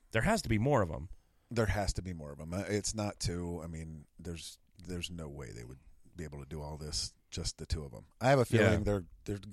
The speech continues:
Speaker 2: there's gonna be a bunch.
Speaker 1: Yeah, I think there, there, there's a big group of crazy people that are crazier than the folks at Terminus.
Speaker 2: Oh, I think so.
Speaker 1: And it, and it's gonna get out of hand real quick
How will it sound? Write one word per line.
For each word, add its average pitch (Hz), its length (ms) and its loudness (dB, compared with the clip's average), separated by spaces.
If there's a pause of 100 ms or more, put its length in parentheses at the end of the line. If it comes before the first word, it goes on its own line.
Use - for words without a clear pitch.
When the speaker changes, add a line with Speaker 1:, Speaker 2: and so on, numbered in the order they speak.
(180)
Speaker 2:
there's 127 180 -4
gonna 175 160 0
be 165 80 4
a 127 60 4
bunch. 110 380 -2 (340)
Speaker 1:
Yeah, 101 240 4
I 95 80 0
think 110 220 -2
there, 98 240 2
there, 101 160 2
there's 95 200 0
a 95 80 0
big 98 240 0 (140)
group 107 220 2
of 98 100 0
crazy 107 320 2
people 95 300 -2
that 92 120 0
are 90 60 -2
crazier 123 500 6
than 95 280 0 (120)
the 101 100 -4
folks 104 280 0
at - 80 -10
Terminus. 95 560 2 (640)
Speaker 2:
Oh, 127 100 4
I 117 100 8
think 110 160 -2
so. 82 260 -6 (120)
Speaker 1:
And 101 100 4
it, 101 120 4
and 104 120 4
it's 98 140 0
gonna 98 180 2
get 87 200 -2 (200)
out 104 140 4
of 87 80 2
hand 92 240 2
real 90 480 4
quick 87 500 0